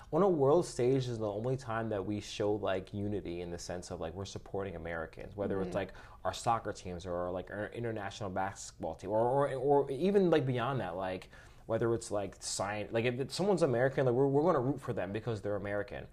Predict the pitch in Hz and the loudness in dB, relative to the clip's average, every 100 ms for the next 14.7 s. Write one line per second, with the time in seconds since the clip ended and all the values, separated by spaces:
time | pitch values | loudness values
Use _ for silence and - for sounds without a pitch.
0 | - - - 123 139 139 - 127 139 151 | -20 -20 -6 4 4 4 0 -2 -2 -2
1 | 143 127 113 113 120 117 110 - 123 127 | -2 -2 -2 -2 -4 0 0 -2 -4 -2
2 | 117 117 131 117 - 131 104 107 - 139 | 0 0 -2 -4 -4 -4 -2 -4 -2 -2
3 | 131 - 98 120 127 101 104 117 123 110 | -2 -2 -2 0 0 -2 0 2 2 2
4 | 110 - - 98 107 101 107 92 - 92 | -2 -6 -10 -4 -4 -4 -12 -14 -6 -6
5 | 101 95 82 87 113 - - - 226 214 | -4 -6 -8 -6 -4 -4 -8 -12 -6 -4
6 | 202 190 185 - - 120 120 - - 131 | -4 -4 -10 -10 -2 2 2 0 0 0
7 | - - - - 131 165 165 - 135 120 | 0 -8 -10 4 6 8 6 2 0 0
8 | 135 165 170 165 143 117 107 113 120 110 | 0 0 -2 0 2 2 0 -2 -4 -4
9 | 110 95 - 101 98 95 87 90 92 98 | -6 -8 -6 -4 -2 -2 -4 -4 -6 -6
10 | 117 76 - 78 82 - - - - - | -4 -4 -6 -8 -8 -10 -18 -20 -20 -8
11 | 113 104 95 - - 117 - 139 139 123 | -2 0 -2 -4 0 0 0 0 4 2
12 | - 123 143 156 127 110 104 123 117 107 | 2 0 2 2 2 0 0 -2 -2 -2
13 | 104 107 98 117 120 65 - - - 107 | 0 -2 -2 -2 -2 -4 -10 -20 -10 0
14 | 110 107 110 120 120 117 | 2 2 2 0 0 -4